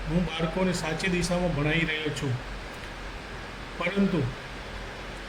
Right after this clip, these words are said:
અમુક શિક્ષકો એ જે એક જોબ તરીકે માની અને જોબનો ટાઈમ પતે એટલે ઘર ભેગા, પરંતુ એવું જોબનો ટાઈમ માનવો નહીં.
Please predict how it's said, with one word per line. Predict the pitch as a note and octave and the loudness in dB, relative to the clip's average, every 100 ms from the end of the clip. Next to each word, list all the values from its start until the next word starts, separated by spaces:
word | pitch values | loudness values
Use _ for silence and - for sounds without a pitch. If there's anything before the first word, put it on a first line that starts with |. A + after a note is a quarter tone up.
| F3 | 4
અમુક | F3+ F#3 | 6 6
શિક્ષકો | - F3+ - G#3+ G3+ E3 B2 - - - - - - - - - - F3 | 4 0 2 0 2 0 -2 -6 -10 -10 -10 -10 -10 -10 -10 -10 -4 0
એ | D3+ | 2
જે | D#3+ E3+ A#2+ - - - - - - - - - - - - F3+ | 4 4 2 -2 -8 -10 -10 -10 -10 -10 -10 -10 -10 -10 -2 2
એક | F#3+ D3+ C#3+ | 4 2 0
જોબ | E3+ G3 G3 | 0 0 0
તરીકે | F#3+ F#3+ F#3 | 0 2 4
માની | E3+ D#3+ F#3 F3+ B2 E3+ | 4 4 4 4 2 2
અને | E3+ | 2
જોબનો | D3+ D#3+ E3 E3+ F#3 | 2 0 -2 0 2
ટાઈમ | F3 F3+ | 2 2
પતે | E3+ E3 F#3+ | 0 0 2
એટલે | C#3 A#2+ - - - - - - - E3 E3+ | 2 -2 -6 -10 -6 -6 -6 -10 0 2 2
ઘર | D#3+ E3+ | 2 2
ભેગા, | E3+ E3+ D3+ A#2 - - - - - - - - - - | 4 4 2 0 -6 -10 -10 -10 -10 -10 -10 -10 -8 2
પરંતુ | E3+ F3+ F3+ F#3 C3 - - - F#3+ | 4 4 4 4 0 -2 -8 -8 -2
એવું | F3+ E3+ | 0 2
જોબનો | D3 E3 E3 F#3+ | 0 0 4 4
ટાઈમ | F3 F3+ E3+ | 4 4 6
માનવો | D#3+ E3 F3+ | 6 6 6
નહીં. | F3+ E3 | 4 4